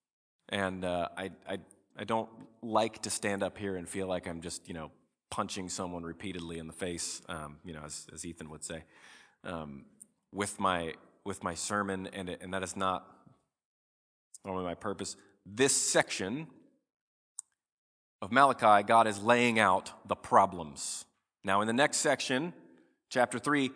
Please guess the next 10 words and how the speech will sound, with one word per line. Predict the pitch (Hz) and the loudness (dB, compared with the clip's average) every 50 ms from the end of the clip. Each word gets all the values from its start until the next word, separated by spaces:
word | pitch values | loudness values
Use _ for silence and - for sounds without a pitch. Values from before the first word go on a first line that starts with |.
| - - | -2 -2
he's | 127 120 | 0 2
gonna | 143 143 131 | 4 4 6
lay | 131 135 139 | 6 8 6
out | 135 123 | 6 4
solutions. | - - 131 120 123 139 135 - - 82 69 67 - - - - - _ _ _ _ | 4 2 2 2 2 0 -2 -4 -6 -8 -10 -12 -14 -14 -14 -16 -18 _ _ _ _
The | - 110 | -10 -4
people | - 151 165 156 160 139 | 0 0 2 2 4 4
are | 135 | 4
gonna | 131 135 127 | 6 6 8
ask, | 127 143 143 135 - - | 10 10 10 10 6 2